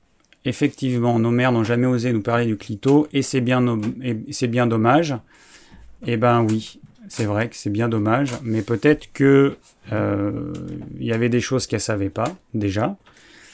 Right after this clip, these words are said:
Et puis, il y a une espèce de tabou autour de ça, c'est que autant dans les cours d'école, enfin au lycée, euh, notamment, les gar-, les garçons se vantent de leurs attributs, euh, et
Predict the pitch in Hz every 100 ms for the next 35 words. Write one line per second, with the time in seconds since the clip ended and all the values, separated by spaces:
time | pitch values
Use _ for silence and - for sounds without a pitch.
0 | - - - - - 117 - 165 135 127
1 | 123 - 151 123 120 - - 147 127 143
2 | 160 160 127 139 123 113 117 - 120 147
3 | 160 - 120 131 131 135 135 160 156 147
4 | - _ - - - - _ 113 117 123
5 | 120 - - 135 120 131 - 143 143 131
6 | 101 113 117 120 117 123 - 139 139 123
7 | 110 117 113 123 127 131 131 131 113 104
8 | 107 113 - 127 117 120 - 139 - 127
9 | 117 135 139 113 110 104 123 120 120 104
10 | 113 165 185 - - - - - - -
11 | 240 - - - - - 127 131